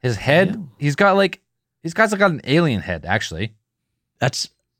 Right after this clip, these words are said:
Speaker 3: head is bigger than Cass's.
Speaker 1: His hat is so big, or s-, his head's so big that his hat will not g-, fit over his skull.
Speaker 3: Not even touching his ears.
Speaker 2: We're talking fucking Megamind over here.
Speaker 1: Yeah, <laughs> e-, yeah, exactly. Fucking make
Speaker 2: Yeah.
Speaker 1: exactly that. His hat won't go over his fucking cranium.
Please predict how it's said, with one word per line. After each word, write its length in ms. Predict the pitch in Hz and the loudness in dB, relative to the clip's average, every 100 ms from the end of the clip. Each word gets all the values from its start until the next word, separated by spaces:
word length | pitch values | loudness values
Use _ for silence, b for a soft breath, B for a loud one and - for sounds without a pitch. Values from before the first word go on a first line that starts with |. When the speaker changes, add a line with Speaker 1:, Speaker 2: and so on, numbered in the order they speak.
| - | -6
Speaker 3:
head 320 | - 127 117 | 0 0 0
is 120 | 104 | -2
bigger 220 | - 107 | 0 0
than 140 | 101 95 | 0 -2
Cass's. 280 | 98 185 - | 0 0 0
Speaker 1:
His 60 | |
hat 440 | 98 165 180 226 180 | 0 2 4 2 0
is 160 | 165 | -6
so 320 | - - 170 | -4 0 2
big, 440 | 175 131 147 135 127 | 2 2 2 2 0
or 100 | 139 | -2
s-, 140 | 135 - | -2 -4
his 260 | 151 139 | -8 -6
head's 220 | - 180 - | -2 -2 0
so 140 | 190 | 0
big 240 | 160 156 | 2 0
that 60 | 127 | -2
his 120 | 107 | -6
hat 420 | - - 143 123 - | -6 -2 0 0 -4
will 80 | 123 | -2
not 320 | 120 117 85 | 0 0 -2
g-, 100 | 120 _ | -20 _
fit 320 | - 143 - - | -8 -8 -8 -6
over 340 | 123 110 107 104 | -4 -2 -2 -2
his 220 | 101 92 | -4 -6
skull. 400 | - - 110 - | -10 -2 -2 0
Speaker 3:
Not 140 | 147 | 2
even 100 | 143 | 2
touching 260 | 127 139 147 | 2 0 2
his 100 | 123 | 2
ears. 320 | 175 247 - - _ _ - | 2 0 -4 -10 _ _ -10
Speaker 2:
We're 100 | 135 | -2
talking 300 | 156 139 131 | 0 0 0
fucking 260 | 151 135 | -2 -2
Megamind 600 | 131 127 123 117 110 104 | 0 -2 -2 -4 -4 -6
over 180 | 104 101 | -8 -12
here. 180 | 104 98 | -12 -6
Speaker 1:
Yeah, 180 | 123 143 | 0 0
<laughs> 40 | 147 | 2
e-, 100 | 143 - | -2 0
yeah, 100 | 381 - | 0 0
exactly. 680 | 135 127 131 180 208 - 92 | -2 -2 2 2 2 -2 -8
Fucking 300 | 143 139 156 | -6 -4 -2
make 220 | 160 - | -2 -4
Speaker 2:
Yeah. 100 | - | -10
Speaker 1:
exactly 480 | 90 135 165 170 127 | -6 0 0 0 -2
that. 260 | 101 85 | -2 -2
His 140 | 107 98 | -8 -4
hat 320 | 131 131 123 | 0 0 0
won't 160 | 131 | -4
go 220 | 117 117 110 | -2 -2 -2
over 260 | 117 110 | -4 -2
his 160 | 107 98 | -4 -4
fucking 360 | 113 104 101 98 | -6 -6 -8 -10
cranium. 420 | - 107 95 82 | -6 -4 -4 -8